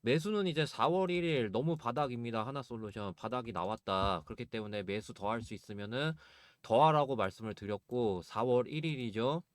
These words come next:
그래서 하나솔루션 사월 일 일 제가 이때 매수,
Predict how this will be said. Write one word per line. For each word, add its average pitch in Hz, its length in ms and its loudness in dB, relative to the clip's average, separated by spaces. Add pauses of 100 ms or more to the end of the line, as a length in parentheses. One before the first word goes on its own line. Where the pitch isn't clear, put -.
(360)
그래서 139 480 -2 (460)
하나솔루션 160 800 -2 (320)
사월 156 440 2
일 170 160 2
일 165 440 4
제가 123 720 2 (180)
이때 123 600 2 (160)
매수, 131 600 0